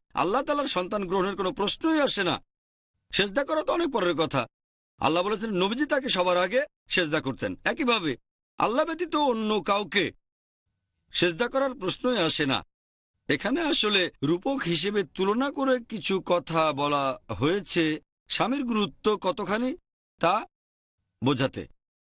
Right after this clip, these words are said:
স্ত্রীর কাছে স্বামীর গুরুত্ব বোঝানোর জন্য। এখানে এটা বোঝানো হয়নি যে আল্লাহ তাআলার পরে সবচেয়ে গুরুত্বপূর্ণ হলো স্বামী, না। মুসলিম হিসেবে আল্লাহর পর যাকে ভালোবাসবো তিনি হচ্ছেন নবীজি।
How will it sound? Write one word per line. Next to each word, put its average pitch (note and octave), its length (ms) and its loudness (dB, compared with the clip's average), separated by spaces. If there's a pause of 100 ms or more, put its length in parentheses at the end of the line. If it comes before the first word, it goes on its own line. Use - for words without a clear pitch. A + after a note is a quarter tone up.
(320)
স্ত্রীর D4 320 0
কাছে G3 240 -2
স্বামীর D#3 260 0
গুরুত্ব B2 420 -2 (720)
বোঝানোর C3 380 0
জন্য। A#2+ 400 0 (840)
এখানে B3+ 300 0
এটা C4+ 140 0
বোঝানো F#3+ 360 0
হয়নি G3 380 -2 (960)
যে F#3+ 260 2 (120)
আল্লাহ G#3+ 320 0
তাআলার A#3+ 380 0
পরে F3 640 0 (340)
সবচেয়ে C#4+ 380 0
গুরুত্বপূর্ণ A#3 600 2
হলো G3+ 180 2
স্বামী, D3+ 500 2
না। B2 300 0 (840)
মুসলিম D#3+ 420 4
হিসেবে G3 500 2 (720)
আল্লাহর C4 400 2
পর D4 200 0
যাকে G#3+ 220 0
ভালোবাসবো F3 580 2
তিনি F#3+ 220 -2
হচ্ছেন E3 240 0
নবীজি। C3 360 -2